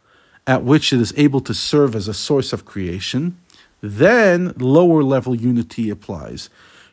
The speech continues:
Created beings at this level cannot be said to be completely and utterly nullified,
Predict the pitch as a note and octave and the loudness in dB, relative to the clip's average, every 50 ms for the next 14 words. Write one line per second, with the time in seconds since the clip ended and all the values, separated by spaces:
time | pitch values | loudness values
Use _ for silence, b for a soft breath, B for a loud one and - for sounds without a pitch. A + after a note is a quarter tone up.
0 | b b - - B2+ A#2+ C3 D#3 F#3+ E3+ D3 A2 G2 - F3 F#3 E3+ C#3 A2+ A2 | b b -4 -2 0 4 4 4 4 4 2 0 0 0 2 2 4 2 2 0
1 | B2 A#2 - E3 D#3 - - D#3+ F3 G3 E3 D3 C#3+ C3 - C3+ A#2+ A#2+ D3 E3+ | 0 0 0 -2 -2 0 0 2 2 2 2 0 -2 -4 -4 -4 -2 0 0 -2
2 | E3 - D#3 C#3 A#2 - - - E3+ C#3+ C#3 - C3 A#2 C3+ B2 - - B2 A#2 | -2 -4 -4 -6 -4 -4 -2 0 0 0 0 -2 -4 -4 -4 -4 -4 -4 -6 -4
3 | - - E3 D#3+ A2+ C#3 B2+ A#2+ B2 A#2+ C3 B2 C3+ B2+ A#2+ A#2 B2 A#2+ A#2+ A#2+ | -2 0 0 0 2 2 2 2 2 0 0 0 0 -2 -2 -2 0 0 0 0
4 | A#2+ A#2 A2+ A2 - - A2+ A2+ B2 C#3+ - | -2 -2 -4 -6 -6 -6 -6 -4 -4 -6 -8